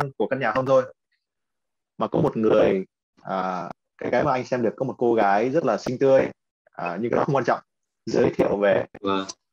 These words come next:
Speaker 1: chào mừng người ta, welcome, chào mừng người ta, và giới thiệu người ta về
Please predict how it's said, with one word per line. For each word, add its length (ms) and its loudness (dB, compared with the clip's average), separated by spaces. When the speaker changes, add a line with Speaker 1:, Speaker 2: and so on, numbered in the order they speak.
Speaker 1:
chào 200 0
mừng 180 2
người 100 2
ta, 180 4
welcome, 460 2
chào 120 -6
mừng 180 -2
người 100 -6
ta, 200 0
và 100 2
giới 320 2
thiệu 240 0
người 120 -8
ta 320 -4
về 160 -8